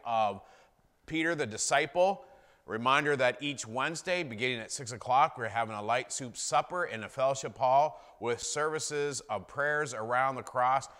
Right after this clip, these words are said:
beginning at seven o'clock. That will continue up to the week of Holy Week, when we'll have Maundy Thursday and Good Friday services at seven o'clock.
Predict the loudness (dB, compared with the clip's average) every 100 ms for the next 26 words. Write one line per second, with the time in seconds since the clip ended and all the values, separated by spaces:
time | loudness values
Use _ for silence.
0 | -14 -10 -4 -2 -2 -4 -4 -2 0 0
1 | -4 -6 -6 -8 0 2 2 0 -12 -4
2 | 0 0 -2 -8 -8 -4 -2 0 -2 -2
3 | -6 -8 -6 -6 -6 -10 -4 -2 -2 -2
4 | -6 -8 -14 -20 -10 -6 -2 -2 0 0
5 | -2 -2 -4 -4 -4 -4 -4 -4 -6 -2
6 | -2 0 4 4 4 -2 -4 -4 -6 -8
7 | -8 -10 -14 _ -2 -2 -2 -4 -4 -6
8 | -10 -12 -2 0 2 0 -10